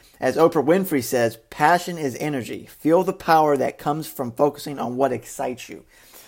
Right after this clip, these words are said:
And I would also want to add to that, not take away from what she said, but it also energizes you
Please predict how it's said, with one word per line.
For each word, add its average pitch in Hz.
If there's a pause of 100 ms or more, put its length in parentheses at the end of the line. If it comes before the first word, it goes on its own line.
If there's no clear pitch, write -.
(240)
And 156
I 147
would 156
also 139
want 127
to -
add 143
to 139
that, 120
not 135
take 143
away 127
from 117
what 107
she 196
said, 117
but 127
it 127
also 165
energizes 135
you 80